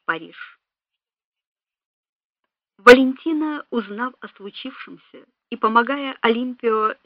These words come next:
снять тело маркиза с лошади и снести во дворец, силился скрыть свои слезы, но они ручьями лились из его глаз. И когда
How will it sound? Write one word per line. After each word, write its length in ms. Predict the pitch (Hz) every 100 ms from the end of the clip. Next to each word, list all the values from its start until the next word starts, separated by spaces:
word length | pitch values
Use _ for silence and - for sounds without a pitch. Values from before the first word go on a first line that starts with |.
| -
снять 280 | 220 233 247 _ _
тело 200 | 226 226
маркиза 540 | 190 190 - 208 196 165
с 160 | _
лошади 500 | 214 254 - - - _ _ _ _
и 100 | 247
снести 540 | - 233 247 - - 254
во 120 | 170
дворец, 380 | 170 170 240 269 _ _ _ _ _ _ _ _ _
силился 760 | 285 262 262 269 - 254 254 - _
скрыть 360 | _ - 294 285 _
свои 180 | 170 170 _
слезы, 380 | 175 180 - _ _ _ _ _ _ _ _ _ _
но 160 | 185
они 220 | 190 190 190
ручьями 680 | 185 - - 226 262 247
лились 560 | 240 220 180 214 _ _
из 100 | 190 180 170
его 220 | 165 170
глаз. 340 | 175 165 175 _ _ _ _ _ _ _ _ _ _ _ _ _ _ -
И 80 |
когда 640 | 196 190 180 185 220 214